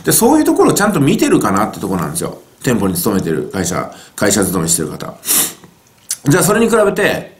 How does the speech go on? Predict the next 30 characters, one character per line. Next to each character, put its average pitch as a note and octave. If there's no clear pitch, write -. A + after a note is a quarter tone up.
え A#2+
ー -
と、 A#2
口 -
コ A#3+
ミ A#3
系 G#3+
の G3+
商 D#3
売 F2
と D#2+
か、 G#2+
ネ C#3
ッ E3
ト G#3
系 G3+
の F3+
商 E3
売 F2
っ -
て -
い -
う -
の F2+
は G2+
ど A2
う -
か F2
な C2+
と。 -